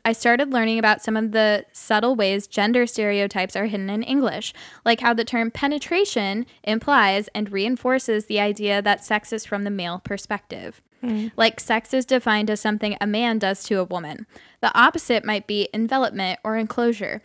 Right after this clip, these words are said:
Speaker 1: Can you imagine how different life would be if that's how we referred to s-, how we referred to sex?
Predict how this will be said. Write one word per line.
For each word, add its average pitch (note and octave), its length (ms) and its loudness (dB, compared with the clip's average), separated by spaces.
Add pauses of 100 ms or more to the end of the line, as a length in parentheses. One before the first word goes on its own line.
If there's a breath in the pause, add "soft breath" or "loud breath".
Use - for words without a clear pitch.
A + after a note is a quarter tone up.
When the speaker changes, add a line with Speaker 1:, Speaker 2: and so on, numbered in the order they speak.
(260 loud breath)
Speaker 1:
Can D#4 200 -2
you F#4+ 140 0
imagine E4+ 380 -2
how D#4 140 0
different C#4+ 340 -2
life B3+ 200 -2
would B3 140 -2
be A#3 220 -2
if - 160 -4
that's G#3+ 220 -2
how A3 100 0
we A#3 160 0
referred G#3 440 -4
to - 100 -12
s-, - 120 -14 (540)
how A3+ 240 4
we A#3+ 160 0
referred A#3+ 380 0
to B3+ 100 -2
sex? C4 380 0